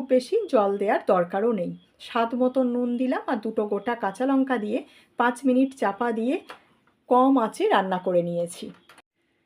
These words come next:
এখন আমাদের রান্নাটা সম্পূর্ণ তৈরি হয়ে গেছে আর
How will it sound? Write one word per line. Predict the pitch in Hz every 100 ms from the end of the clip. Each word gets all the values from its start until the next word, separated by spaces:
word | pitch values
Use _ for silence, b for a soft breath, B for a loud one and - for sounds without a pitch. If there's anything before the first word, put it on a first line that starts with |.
| _ -
এখন | 247 247 302 294
আমাদের | 254 254 277
রান্নাটা | 277 208 220 226 247 330 -
সম্পূর্ণ | - 262 269 294 285 294
তৈরি | 294 233 233 254
হয়ে | 254 247
গেছে | 247 233 - 370 B B B -
আর | 214